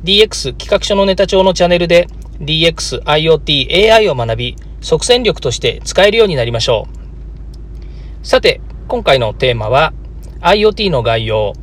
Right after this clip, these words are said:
働き方改革とデジタルトランスフォーメーションについてお話をしたいと思います。働き方改革と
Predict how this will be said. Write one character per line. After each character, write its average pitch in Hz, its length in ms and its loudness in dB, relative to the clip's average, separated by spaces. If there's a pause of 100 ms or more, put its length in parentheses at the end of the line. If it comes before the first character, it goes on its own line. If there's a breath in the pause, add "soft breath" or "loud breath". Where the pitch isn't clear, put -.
(500 loud breath)
働 226 440 2
き - 60 -14
方 220 220 2
改 196 220 2
革 113 200 -2
と 147 240 -2 (280)
デ 139 120 -4
ジ 170 140 -6
タ 190 100 6
ル 180 120 2
ト 175 100 4
ラ 175 160 4
ン 165 80 -2
ス - 160 -10
フ - 20 -18
ォ 170 160 4
ー 165 60 2
メ 165 160 2
ー 139 40 -2
シ 131 120 -2
ョ 120 100 0
ン 117 140 -8 (320)
に 233 200 0
つ 170 140 -6
い 127 60 -4
て 135 160 -2
お 127 60 -2
話 113 300 -6
を 107 60 -6
し - 80 -10
た 117 80 -2
い 104 80 -4
と 113 80 -8
思 104 140 -8
い 107 60 -8
ま 143 120 -2
す。 - 160 -8 (2500 loud breath)
働 269 500 2
き - 60 -12
方 262 240 2
改 262 240 2
革 165 240 0
と 208 240 2